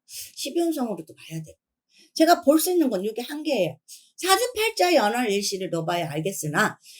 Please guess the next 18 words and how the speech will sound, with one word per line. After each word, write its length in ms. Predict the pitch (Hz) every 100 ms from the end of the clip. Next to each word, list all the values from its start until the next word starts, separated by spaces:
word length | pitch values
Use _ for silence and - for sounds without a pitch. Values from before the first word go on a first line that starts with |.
| -
요 120 | 262 269
기운이니까 840 | 262 320 349 254 208 262 196 220
참고하시면 540 | 233 277 269 247 196 156
좋겠습니다. 760 | 170 202 202 180 151 160 269 160 - - - - - - - -
그렇기 260 | 320 339 370
때문에 340 | 320 285 269
이제 120 | 247 262
한마디로 640 | 359 392 392 339 269 247
뒤집자. 960 | - 226 262 240 _ - 269 226 147 - - - - _ _ _ _ -
저는 220 | 277 277
천살을 960 | 359 381 359 330 277 262 208 190 165 - -
뭐, 180 | 180 185
양띠 680 | 247 247 _ 247 233 196 196
시월 300 | - 294 285
달에 160 | 226 185
올려봤는데 760 | 202 202 156 160 220 254 -
뒤집었어요. 720 | - 254 320 269 - 165 143 -
근데 380 | 262 330 330